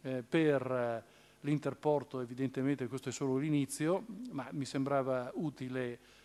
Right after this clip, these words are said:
eh, condividere questa informazione che poi all'interno del Consiglio Comunale avrà altri momenti di, non solo di informazione ma anche di condivisione di, di decisioni.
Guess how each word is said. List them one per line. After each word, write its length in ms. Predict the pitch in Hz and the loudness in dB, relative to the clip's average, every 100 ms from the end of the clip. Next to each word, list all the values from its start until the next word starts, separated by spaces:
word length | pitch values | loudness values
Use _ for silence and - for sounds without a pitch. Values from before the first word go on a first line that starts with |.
| _ | _
eh, 180 | 127 123 | -10 -6
condividere 540 | - 139 131 143 139 127 | -2 0 0 -2 -2 -4
questa 180 | 135 | -6
informazione 580 | 131 - 131 - 127 120 | -6 -4 -4 -2 -4 -6
che 140 | 120 135 | -6 -2
poi 200 | 131 127 | 0 0
all'interno 420 | 127 120 147 139 | -2 -2 -4 -2
del 120 | 127 | -6
Consiglio 360 | 123 - 143 127 | -8 -6 -6 -4
Comunale 480 | 135 151 123 117 | -2 -2 -2 -6
avrà 360 | 113 123 123 110 - - - | -8 -6 -6 -6 -16 -20 -14
altri 280 | 135 135 131 | -12 -10 -10
momenti 580 | 131 135 139 131 120 117 | -6 -2 -2 -2 -6 -6
di, 180 | 127 | -6
non 140 | 120 120 | -6 -8
solo 200 | 156 151 | -8 -8
di 60 | |
informazione 640 | 123 135 131 139 - 127 127 | -8 -10 -10 -10 -8 -8 -6
ma 120 | 113 | -8
anche 400 | 120 117 113 107 - - - | -10 -8 -10 -10 -16 -20 -6
di 100 | 135 | -2
condivisione 680 | 139 135 131 123 131 127 | 0 2 0 0 0 0
di, 320 | 117 117 113 110 - - - | 0 -2 -2 -8 -18 -20 -18
di 180 | 131 135 | -10 -6
decisioni. 640 | 131 127 113 107 98 | -6 -8 -12 -12 -14